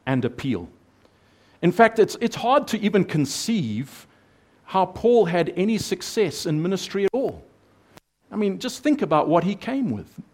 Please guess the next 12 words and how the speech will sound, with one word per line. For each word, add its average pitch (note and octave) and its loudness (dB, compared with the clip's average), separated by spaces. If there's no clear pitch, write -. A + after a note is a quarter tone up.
Zero F3 2
eloquence, G3 -6
fear, G3 2
trembling, F#3+ 0
weakness, F#3 -4
rags. E3 8
His A#2+ -10
clothes F#3 8
were A#2 2
rags, D#3 4
he F#3+ -4
says. G3 -2